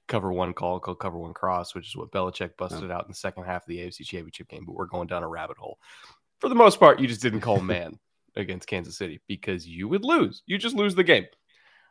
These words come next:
Speaker 1: Uh, not so much these days. And I, I'll admit I was hopeful going into the season that Marquez Valdes-Scantling would justify,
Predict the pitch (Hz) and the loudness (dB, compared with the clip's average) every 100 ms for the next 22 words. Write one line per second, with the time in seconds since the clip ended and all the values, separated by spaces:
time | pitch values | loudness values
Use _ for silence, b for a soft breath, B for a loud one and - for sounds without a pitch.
0 | - 113 110 107 104 104 - - 143 147 | 0 4 6 4 4 2 0 2 2 4
1 | 147 113 92 - - _ - - - - | -2 -2 -4 -10 -20 _ -20 -18 -16 -16
2 | - - - 95 98 95 90 87 - _ | -16 -18 -10 -4 -2 -2 -4 -10 -16 _
3 | _ _ _ _ _ _ - - - - | _ _ _ _ _ _ -14 -10 -12 -8
4 | - 95 117 110 127 120 104 95 120 - | -6 -2 -2 2 4 6 4 0 -2 0
5 | 151 147 147 - 127 127 123 123 117 107 | 2 2 0 -6 -2 0 -2 -4 -6 -10
6 | - 123 117 110 117 113 110 _ - 101 | -8 -4 -4 -2 -4 -4 -8 _ -20 -6
7 | 104 101 101 95 _ _ _ _ _ _ | -2 0 -2 -4 _ _ _ _ _ _
8 | _ _ 113 107 107 104 104 101 - 113 | _ _ -2 0 -2 2 2 0 -4 -6
9 | 104 104 101 98 98 _ - 101 101 95 | -6 -4 -6 -6 -12 _ -12 -4 -2 -2
10 | 95 95 _ _ _ _ _ _ _ _ | -6 -14 _ _ _ _ _ _ _ _
11 | _ _ _ _ _ _ _ 98 98 110 | _ _ _ _ _ _ _ -10 0 0
12 | - 110 - 101 92 92 | -2 -8 0 2 2 0